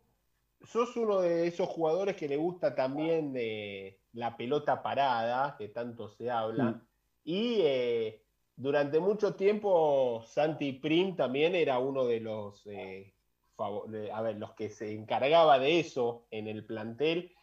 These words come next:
Speaker 1: Eh, ¿ya te pudiste adueñar un poco de, de la pelota parada cuando, cuando estás
Speaker 2: <laughs>
Speaker 1: vos, sos vos el encargado de los tiros libres cerca del área rival?
Speaker 2: Y sí, la, te digo la verdad, me, me gusta,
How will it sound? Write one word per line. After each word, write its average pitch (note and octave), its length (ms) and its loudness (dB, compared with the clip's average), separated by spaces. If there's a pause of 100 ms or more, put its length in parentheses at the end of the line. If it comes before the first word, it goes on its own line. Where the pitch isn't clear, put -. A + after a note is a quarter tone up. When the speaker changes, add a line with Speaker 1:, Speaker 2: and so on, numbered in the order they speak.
(160)
Speaker 1:
Eh, A#2+ 260 -2
¿ya E3 220 2
te E3 100 2
pudiste G3 380 0
adueñar F3+ 460 4
un F#3+ 120 2
poco G#3 540 2
de, C#3 220 -4
de C#3+ 100 -2
la C#3 160 2
pelota D3+ 360 -2
parada G3+ 540 2
cuando, C#3 540 -2
cuando C3+ 220 -4
estás D3 180 2
Speaker 2:
<laughs> C#3+ 80 4
Speaker 1:
vos, G3 200 0
sos D3 180 -2
vos F#3 260 2
el D3+ 100 -2
encargado C#3 360 0
de D3+ 60 0
los C#3+ 140 -4
tiros C#3+ 220 -6
libres F3+ 400 -4
cerca C#3+ 260 -6
del C3+ 120 -2
área C#3 200 -6
rival? D#3 400 -6 (1200)
Speaker 2:
Y D3 1000 6
sí, F#3+ 420 4
la, C#3+ 200 6
te A#2+ 80 -4
digo E3+ 120 8
la F3 120 6
verdad, E3 500 4
me, C#3 120 -10
me C3+ 180 -4
gusta, D#3 460 2